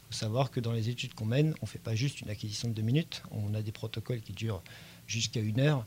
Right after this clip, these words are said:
Euh, donc voilà, avec, euh, vingt, vingt-cinq, euh, trente, cinquante patients. Donc, euh, voilà, vous extrapolez les deux minutes par, euh, trente acquisitions et cinquante patients, on arrive tout de suite à des,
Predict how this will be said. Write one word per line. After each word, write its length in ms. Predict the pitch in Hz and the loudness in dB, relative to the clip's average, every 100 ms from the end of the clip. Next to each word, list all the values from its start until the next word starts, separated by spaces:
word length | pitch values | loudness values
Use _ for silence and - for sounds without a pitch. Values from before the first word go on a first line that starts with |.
| - - - - - | -6 -20 -20 -16 -4
Euh, 840 | 107 107 98 95 92 90 90 90 95 | -2 0 0 -2 -4 -4 -4 -6 -6
donc 240 | 110 104 | -6 -4
voilà, 320 | 107 117 95 - - | -2 0 0 -4 -6
avec, 380 | 104 107 117 - | -2 0 -2 -2
euh, 180 | 101 95 101 | -2 0 0
vingt, 320 | 101 120 120 | 2 2 2
vingt-cinq, 600 | 104 107 - 120 120 113 | 0 -2 0 0 0 -2
euh, 100 | 90 | -6
trente, 460 | 92 - 113 110 101 | -6 -2 -2 -2 -4
cinquante 340 | 87 117 110 110 | -2 -2 -4 -4
patients. 440 | 104 - 135 143 - - - - - - | -2 0 2 2 -2 -12 -14 -16 -18 -16
Donc, 200 | 101 - | -16 -6
euh, 120 | 104 98 | -4 -2
voilà, 220 | 98 - - - - - - - - 107 | -4 -6 -12 -18 -16 -16 -14 -12 -10 -4
vous 140 | 117 | -2
extrapolez 600 | 117 - 123 - 127 139 | -2 -2 -2 2 6 6
les 120 | 117 113 | 6 4
deux 100 | 120 | 4
minutes 380 | 120 123 135 | 6 6 4
par, 280 | - 113 110 104 | 2 0 2 0
euh, 920 | 95 95 92 92 90 92 92 95 92 | 0 -2 -4 -4 -4 -4 -4 -4 -6
trente 240 | - 127 123 | -4 -2 0
acquisitions 680 | 113 117 113 110 123 127 | -2 -2 0 0 2 2
et 120 | 107 95 | 0 -2
cinquante 300 | 110 - 104 | -2 -6 -4
patients, 360 | 104 - 139 | 0 4 4
on 240 | 131 117 110 | 4 4 2
arrive 200 | 104 104 | 0 -2
tout 120 | 117 | -2
de 60 | |
suite 220 | - 143 110 | -2 -4 -4
à 20 | |
des, 600 | 95 101 92 90 90 | -2 -2 -2 -4 -6